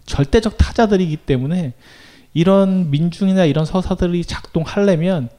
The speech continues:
차라리 좀비 영화에서는 작동할 수 있어요. 왜? 인간을 닮아있기 때문에 내부화된 연결 고리들이 있으면 가능하지만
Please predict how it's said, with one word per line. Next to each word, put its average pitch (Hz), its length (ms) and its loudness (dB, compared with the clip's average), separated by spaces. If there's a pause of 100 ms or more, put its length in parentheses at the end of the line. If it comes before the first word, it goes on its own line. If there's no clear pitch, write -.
차라리 226 260 0
좀비 180 320 2
영화에서는 196 380 2
작동할 143 420 -4
수 - 140 -8
있어요. 107 320 -8
왜? 113 360 -2
인간을 156 360 0
닮아있기 117 500 0
때문에 101 280 -6
내부화된 151 540 2
연결 120 280 0
고리들이 120 400 -4
있으면 117 260 -8
가능하지만 135 760 -4